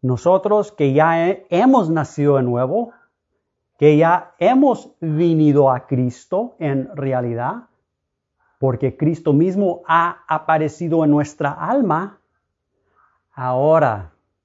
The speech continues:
ahora, el Espíritu Santo sigue preparando la tierra en nuestro corazón para que ahora nuestro corazón venga en conocimiento,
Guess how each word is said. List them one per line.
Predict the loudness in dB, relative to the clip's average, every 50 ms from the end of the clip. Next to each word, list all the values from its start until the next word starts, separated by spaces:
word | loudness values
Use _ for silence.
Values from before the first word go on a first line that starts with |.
| _ _ _ _ _ _ _ _ _ _ _ _ _ _ _ -8
ahora, | -6 -4 -2 -2 0 -2 -2 -2 -4 -6 -8 -12 _ _ _ _ _ _ _ _ _ _ _ _ _ _ _ _ _ _ _ _ _ _ _ _ -12
el | -8 -8 -8
Espíritu | -8 -8 -4 -2 0 0 0 0 -2 -4
Santo | -2 -2 -4 -4 -4 -4 -6 -6 -8 -8
sigue | -12 -18 -20 -14 -8 -6 -4 -4 -2 -2 -2 -2
preparando | -2 -2 -6 -6 -4 -2 -2 -2 0 0 0 0
la | 0 -2 -2 -4
tierra | -4 -4 -2 -2 -2 -2
en | -2
nuestro | -4 -4 -6 -8 -8 -8 -6
corazón | -6 -4 -4 -4 -6 -6 -6 -4 -2 -2 -2 -4 -6 -8 -14 _ _ _ _ _ _ _ _ _ _ -4
para | -2 -2 -2 -2
que | 0 0 0 0 0 -2
ahora | -4 -2 0 2 4 4 4 4 2 0
nuestro | -2 -2 0 0 0 -2 -4 -6 -6 -6 -4 -2
corazón | 0 0 0 0 -4 -6 -6 -4 -2 0 0 2 0 -2 -2 -6 -12 _ _ _ _ _ _ _ -14
venga | -12 -8 -4 -2 0 2 4 4 6 6 4 4 2 0 -2 -4 -8 -12 _ _ _ _ _ -8
en | -4 -2 0 0 0 -2 -4 -6 -10 _ _ _ _ _ _ _ _ _ _ _ _
conocimiento, | -2 0 2 2 2 0 0 -2 -6 -2 0 0 0 0 0 -2 -2 -2 -4 -6 -6 -6 -6 -6 -10 -16